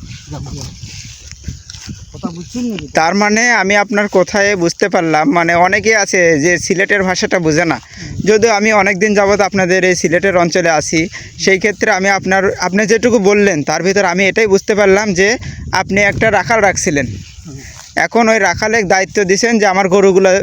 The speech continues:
Speaker 2: দেখাশোনা করো।
Speaker 1: হুম।
Speaker 2: এখন ওই রাখালটা গরু দেখাশোনা করার সময় দুটা গরু হারায় ফেলায়।
Speaker 1: হারায়।
Speaker 2: আচ্ছা, হারায় ফেলানোর পরে তখন ওই, এ, রাখালকে আপনারা
Speaker 1: এক
Speaker 2: বলেন?
Speaker 1: সপ্তাহ, এক সপ্তাহ টুকাইছি।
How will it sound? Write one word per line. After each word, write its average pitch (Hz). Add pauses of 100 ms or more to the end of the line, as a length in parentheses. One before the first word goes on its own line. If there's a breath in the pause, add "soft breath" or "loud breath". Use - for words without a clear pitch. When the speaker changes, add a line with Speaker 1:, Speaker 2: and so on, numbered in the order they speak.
(180)
Speaker 2:
দেখাশোনা 202
করো। 139
Speaker 1:
হুম। 170 (260)
Speaker 2:
এখন 226
ওই 226
রাখালটা 208
গরু 196
দেখাশোনা 185
করার 180
সময় 190 (460 loud breath)
দুটা 226
গরু 214
হারায় 202
ফেলায়। 143 (120)
Speaker 1:
হারায়। 127 (520 loud breath)
Speaker 2:
আচ্ছা, 147 (260 loud breath)
হারায় 220
ফেলানোর 240
পরে 220 (420 loud breath)
তখন 226
ওই, 226
এ, 190
রাখালকে 240
আপনারা 220 (140)
Speaker 1:
এক -
Speaker 2:
বলেন? 202
Speaker 1:
সপ্তাহ, 185
এক 196
সপ্তাহ 220
টুকাইছি। 160